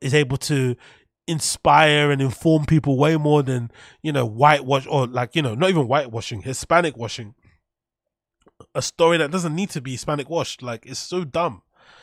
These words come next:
Um, you could even have Bob the Builder, actually the Bob the Builder character, but just have him do some work in Puerto Rico. What's wrong with that? <laughs> Why not just do that? Why not just have Bob the Builder be white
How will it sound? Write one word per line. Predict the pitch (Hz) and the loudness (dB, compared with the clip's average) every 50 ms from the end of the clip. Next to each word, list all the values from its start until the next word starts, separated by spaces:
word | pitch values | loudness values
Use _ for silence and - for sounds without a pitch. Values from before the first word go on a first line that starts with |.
| - - - - - - | -20 -20 -20 -16 -6 -2
Um, | 127 131 131 127 127 127 120 - _ | 2 2 2 2 2 -2 -6 -12 _
you | - 180 180 | -4 -4 0
could | - 220 | 2 4
even | 254 262 269 226 | 4 4 4 6
have | 220 214 147 | 4 4 4
Bob | - 190 190 165 | 2 -2 -2 -2
the | 185 | -4
Builder, | 147 160 202 202 196 180 160 - | -4 -4 -4 -2 0 -2 -2 0
actually | - 185 196 - - - 185 180 | 2 0 0 0 -2 -4 -2 -4
the | 160 131 139 | -2 -2 0
Bob | 113 170 170 156 | 4 4 4 4
the | 165 | 2
Builder | 147 143 165 156 143 127 | -2 -2 0 0 0 -2
character, | - - 180 170 160 - - 127 131 - - - - - - | 2 2 2 2 2 0 -4 -6 -6 -6 -10 -20 -18 -8 -6
but | - 135 | -4 -2
just | 165 147 - | -2 -2 0
have | - 185 180 165 | 4 4 4 4
him | 170 160 151 143 131 - - - - _ - | 4 -2 -2 -4 -6 -10 -14 -20 -20 _ -4
do | 113 156 165 | 0 0 2
some | - - 160 147 | 2 2 2 2
work | 151 160 151 - | 2 2 2 0
in | 147 123 | -4 -8
Puerto | - 165 151 - 143 | -6 -8 -8 -8 -6
Rico. | 139 170 180 - 120 - - _ _ _ _ _ _ _ - | -8 -8 -8 -8 -10 -12 -14 _ _ _ _ _ _ _ -2
What's | 156 185 185 185 | 0 0 0 2
wrong | 180 202 208 202 | 2 2 4 4
with | 202 190 | 4 4
that? | 202 202 143 - - - - - - - - - - - - | 4 4 2 2 -2 -10 -14 -12 -12 -14 -18 -20 -16 -8 -4
<laughs> | 285 285 - - 294 320 285 277 277 - _ _ - 277 294 _ - - - - - | -4 -4 -2 -2 -2 -2 -2 -4 -8 -12 _ _ -14 -14 -14 _ -16 -18 -16 -6 2
Why | - 214 | 6 6
not | 254 269 | 6 6
just | 262 285 233 - | 4 0 0 2
do | 220 226 | 4 6
that? | 214 170 156 | 6 6 6
Why | 196 | 4
not | 233 262 | 2 2
just | 277 277 - | 2 4 4
have | 247 214 160 | 4 4 6
Bob | 190 208 202 | 4 2 4
the | 196 190 | 2 0
Builder | 185 208 202 196 | 0 2 2 2
be | 165 175 160 | 2 0 -2
white | 139 131 151 143 139 165 214 214 | 0 4 4 4 4 4 2 -2